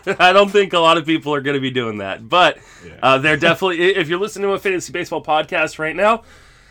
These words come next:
Speaker 1: I assume you're going to be doing some drafts, uh, because that's what we're talking about, at least for the next month. All right,
Speaker 2: Definitely.
Speaker 1: let's see. Uh, another one from Dave. Uh,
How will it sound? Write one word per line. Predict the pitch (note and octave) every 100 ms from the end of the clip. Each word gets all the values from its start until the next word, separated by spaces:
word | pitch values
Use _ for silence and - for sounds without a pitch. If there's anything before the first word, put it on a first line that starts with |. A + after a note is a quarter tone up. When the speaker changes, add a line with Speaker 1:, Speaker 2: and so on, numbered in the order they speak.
| - -
Speaker 1:
I | -
assume | A#3 - B3 G#3
you're | D#3
going | C#3+ E3 F3+ D#3
to | E3
be | D#3+
doing | D#3 E3 C#3+
some | C3+ D3+ C#3 C#3
drafts, | G#2+ A2 F#2 - - A#2
uh, | G2+ G2 F#2+
because | G#2+ B2 A2 G#2
that's | A#2 A#2+
what | A2+
we're | C3
talking | C3+ B2 A#2
about, | A#2 A2+ G2+
at |
least | B2 D#3+ -
for | G#2
the | G#2+
next | G2 -
month. | F#2+ C#2 _ _ _ _ _ _ _ _ _ -
All | B2+ C#3
right, | A2 G2+
Speaker 2:
Definitely. | G#2+ D#3
Speaker 1:
let's | E3 D3 -
see. | - B2+ A#2 G#2+ F#2+ _ - _ -
Uh, | C#3+ D3+ D3+ D#3
another | F#3+ G3+ G3
one | G3+ F#3+
from | E3+ E3+ C3
Dave. | D3 D#3+ E3 D#3+ C3 A2+ F#2+ _ _ _ -
Uh, | D3+ D3+ C3+ C#3 C3